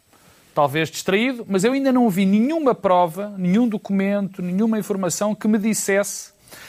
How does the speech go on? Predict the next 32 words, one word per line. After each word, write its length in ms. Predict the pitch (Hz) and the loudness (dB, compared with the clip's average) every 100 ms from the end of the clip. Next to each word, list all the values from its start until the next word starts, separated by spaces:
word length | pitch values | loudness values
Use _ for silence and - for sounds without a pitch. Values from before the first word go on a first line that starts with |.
| - - | -20 -4
que 100 | 254 | 0
estas 260 | 233 233 175 | 2 0 2
variantes 680 | 220 214 202 220 226 - - | 2 2 2 2 -2 -8 -2
são 160 | 220 | 0
mais 280 | 202 214 196 | 2 2 2
letais 880 | 208 196 - 208 214 202 175 - - | 0 0 0 0 0 -2 -6 -10 -12
do 140 | 175 185 | -10 -2
que 100 | 196 | -2
as 80 | |
variantes 440 | 165 185 180 175 175 | 0 -2 -2 -6 -6
anteriores. 560 | 160 151 131 110 - _ _ | -8 -6 -8 -8 -12 _ _
Ainda 140 | 180 185 | -4 -2
não 140 | 180 | -2
vi. 240 | 123 107 - _ - - - - _ | -4 -8 -12 _ -20 -20 -20 -20 _
Podem 340 | 175 165 165 | 2 4 2
provavelmente 880 | 160 170 180 165 185 185 202 196 156 | -4 0 2 4 2 2 0 -2 -2
ser, 320 | - 175 165 156 147 139 | -2 2 2 2 -2 -2
enfim, 300 | 139 156 139 | -4 -4 -6
com 180 | - 160 | -4 -2
maior 380 | 160 175 170 | 0 2 2
capacidade 720 | 151 165 175 - 180 170 160 151 | 2 -4 -2 -4 0 2 0 -2
de 120 | 143 | -8
disseminação, 800 | 156 151 202 220 226 254 269 269 - _ _ _ _ - | -6 -4 -2 0 0 0 0 -2 -14 _ _ _ _ 4
nem 440 | 220 233 226 254 | 6 6 6 4
isso 280 | - - - - | 2 -2 -10 -16
está 260 | - 185 | 0 0
provado, 500 | 185 226 208 240 254 233 _ _ _ | 0 -2 2 2 2 -4 _ _ _
mas 360 | 180 185 175 - - | -2 -2 -2 -8 -14
não, 400 | 190 160 160 156 151 147 | -6 -2 0 -2 -6 -10
não, 220 | 151 151 151 | -6 -6 -4
não 280 | 160 151 | -4 -2
tenho 600 | 143 165 165 165 156 151 | 0 0 0 -2 -4 -6